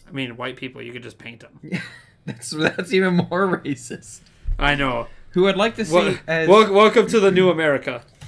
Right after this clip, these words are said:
Speaker 2: I'm trying to
Speaker 1: Um,
Speaker 2: think of someone. Um, here's my problem,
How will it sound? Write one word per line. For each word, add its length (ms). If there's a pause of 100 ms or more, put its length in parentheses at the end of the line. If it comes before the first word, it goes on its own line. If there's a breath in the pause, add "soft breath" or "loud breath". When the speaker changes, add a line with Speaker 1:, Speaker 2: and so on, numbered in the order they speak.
(120)
Speaker 2:
I'm 140
trying 180
to 80
Speaker 1:
Um, 60
Speaker 2:
think 160
of 100
someone. 520 (1160 soft breath)
Um, 220 (400 loud breath)
here's 240
my 160
problem, 440